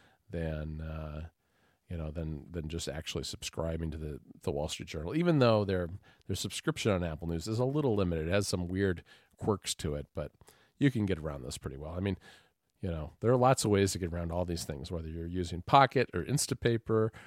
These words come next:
or you're opening up the New York Times in Safari View Controller versus Safari versus Chrome. I mean, you can get around the paywalls pretty easily if you want to, for the most part.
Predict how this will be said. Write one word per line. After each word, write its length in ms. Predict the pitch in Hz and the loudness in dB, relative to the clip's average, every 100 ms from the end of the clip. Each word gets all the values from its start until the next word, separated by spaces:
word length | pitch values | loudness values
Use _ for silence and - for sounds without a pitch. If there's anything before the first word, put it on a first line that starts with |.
| - - | -18 -2
or 260 | 101 95 | 2 2
you're 220 | 90 87 - | 2 2 2
opening 460 | 107 107 101 98 | 4 4 4 4
up 220 | 92 92 | 2 0
the 100 | - | -2
New 80 | 95 | 0
York 220 | 95 92 - | 2 0 0
Times 540 | 107 104 104 104 - | 0 2 2 2 0
in 400 | 95 90 82 80 _ - - | -2 -2 0 -4 _ -20 -12
Safari 420 | - - 107 98 | -10 0 2 2
View 200 | 87 107 | 0 -2
Controller 500 | 113 104 113 104 104 | 0 0 2 2 0
versus 360 | 92 87 90 - | -2 -6 -4 -6
Safari 480 | 92 104 101 98 | -4 0 2 2
versus 400 | 92 85 80 76 | 0 -4 -8 -8
Chrome. 460 | - 113 107 104 101 | -2 4 4 4 0
I 300 | - - - | -6 -20 -8
mean, 120 | 90 98 | -4 -2
you 120 | 135 | -2
can 160 | 110 | -2
get 160 | 101 - _ | 0 -2 _
around 500 | - 87 85 85 82 - - _ - | -6 -4 -4 -6 -8 -8 -14 _ -10
the 80 | |
paywalls 640 | - 98 90 82 78 - - _ _ - _ _ - | 0 0 2 -2 -4 -8 -12 _ _ -20 _ _ -4
pretty 300 | 180 135 135 | -2 2 4
easily 320 | 123 101 90 | 4 4 2
if 120 | 85 | 2
you 100 | 85 | 0
want 240 | 73 87 - | 0 -2 -4
to, 260 | - 64 - _ _ _ _ _ - | -6 -6 -10 _ _ _ _ _ -16
for 120 | - 90 | -4 0
the 60 | |
most 280 | 87 90 - | 2 0 -2
part. 240 | - 71 | -8 -8